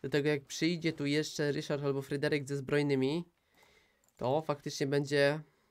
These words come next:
znacznie cięższe, bo mówię, u sułtana jest fajne, że on ma cały czas pieniądze i on jest taką, nie wiem, maszyną do atakowania, ale z drugiej strony te ataki są o tyle słabe,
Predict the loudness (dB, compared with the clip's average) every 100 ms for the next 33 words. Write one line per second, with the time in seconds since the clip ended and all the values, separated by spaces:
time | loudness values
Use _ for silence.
0 | _ -4 -2 0 -2 0 0 0 -2 0
1 | 0 0 -2 -4 -8 -8 -6 -6 -4 0
2 | 2 4 2 -2 0 2 4 2 2 2
3 | 0 0 0 -2 -4 0 2 2 2 2
4 | 0 -2 -4 -2 -2 -6 -18 -20 -20 _
5 | _ 0 4 4 4 2 2 2 4 2
6 | 2 0 0 2 4 4 4 2 -2 -2
7 | -4 -6 -4 -4 -4 -2 -2 0 -2 -2
8 | -6 -6 -4 -4 -6 -6 -4 -4 -4 -6
9 | 0 2 2 2 0